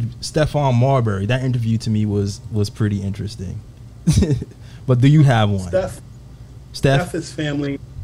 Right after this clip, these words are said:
Speaker 2: Steph, well, no, I was gonna say Steph is family. It goes so beyond just reporter, um,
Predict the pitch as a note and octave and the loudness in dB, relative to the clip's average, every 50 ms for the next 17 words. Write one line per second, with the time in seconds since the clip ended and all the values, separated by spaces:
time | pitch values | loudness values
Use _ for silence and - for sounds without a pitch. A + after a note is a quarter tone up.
0 | - - - - - E3 E3+ - D#3+ E3 E3+ E3 E3+ F3+ E3 E3 E3+ E3 E3+ D3+ | -10 -10 -10 -2 0 0 0 0 2 2 2 4 2 0 -2 -2 -2 -2 -4 -6
1 | - D#3 D3 - - - E3 D3 - D#3 - - - D3+ D3+ D3+ D3 C#3+ C#3 - | -6 -8 -8 -6 -4 -4 -4 -4 -4 -8 -10 -8 -8 -6 -4 -4 -4 -4 -6 -8
2 | C#3+ C#3 - C#3+ C3+ B2+ - - - D3 D3+ D3 C#3 C3 C3 B2+ C3+ C3+ C3+ C3 | -10 -8 -6 -6 -6 -6 -8 -8 -6 -6 -6 -6 -6 -6 -6 -6 -4 -4 -4 -2
3 | B2+ B2+ B2+ A#2+ A2+ - - A#2 A#2+ A#2 A2+ - - - - - - - - - | -2 -2 -4 -4 -4 -4 -6 -6 -8 -10 -10 -10 -12 -12 -12 -12 -12 -12 -12 -12
4 | - - - - - - - - - - - - - - - - - - - - | -12 -14 -14 -16 -14 -16 -18 -18 -18 -18 -18 -18 -18 -18 -18 -18 -18 -18 -18 -20
5 | - - - A#2+ A#2+ A#2 G2 - - C#3 C#3 C3+ C3 B2+ B2 A#2+ A#2 A2+ A2+ - | -20 -18 -12 -10 -10 -10 -10 -8 -4 -4 -2 0 0 0 0 -2 -4 -8 -14 -18
6 | - - - - - - - B2+ A#2+ A#2 A2+ A2 A2 A2 A2 | -18 -18 -18 -18 -18 -16 -16 -16 -14 -14 -14 -14 -14 -14 -16